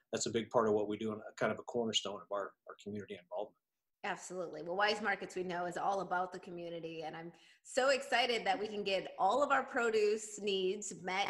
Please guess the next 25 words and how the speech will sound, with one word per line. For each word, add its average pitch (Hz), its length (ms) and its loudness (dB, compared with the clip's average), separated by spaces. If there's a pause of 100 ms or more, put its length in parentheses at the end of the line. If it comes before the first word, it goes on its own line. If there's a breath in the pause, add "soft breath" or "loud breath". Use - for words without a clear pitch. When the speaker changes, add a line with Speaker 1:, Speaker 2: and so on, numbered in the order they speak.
Speaker 2:
in 180 80 -4 (140)
one, 190 460 -2 (100)
in 185 120 -6
one 185 200 -4 (100)
area, 185 420 -2
one 185 200 -10
store. 190 480 -6 (260 loud breath)
Where 254 220 2
can 370 140 -6
we 302 100 -4
go 226 180 -2
for 226 80 -6
more 196 200 -4
information? 180 440 -8
What 185 140 -2
website 202 340 -4
should 170 120 -12
we 170 80 -8
check - 220 -14
out 170 180 -4
to 170 60 -16
see 180 380 -4 (220 soft breath)
what's 196 320 0
in 240 180 0
season 214 560 -2